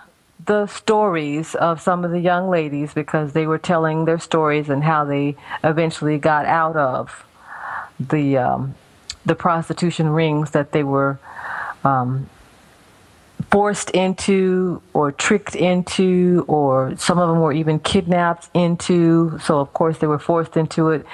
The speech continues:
But I, you know, started trying to analyze some of their, their stories. And I couldn't come up with satisfactory answers for some of,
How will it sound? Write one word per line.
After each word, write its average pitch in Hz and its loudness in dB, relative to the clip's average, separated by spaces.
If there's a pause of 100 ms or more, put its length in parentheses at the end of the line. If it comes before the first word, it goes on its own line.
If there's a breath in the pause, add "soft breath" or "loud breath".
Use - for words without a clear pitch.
(320 loud breath)
But 175 4
I, 185 0
you 175 -4
know, 160 0
started 170 -2
trying 165 -2
to 151 -4
analyze 160 0
some 165 0
of 151 -4
their, 156 0 (100)
their 156 0
stories. 143 -2 (1700 loud breath)
And 190 2 (100)
I 185 2
couldn't 247 0
come 226 0
up 208 -2
with 180 0
satisfactory 180 0
answers - -4 (840)
for 160 0
some 175 0
of, 156 0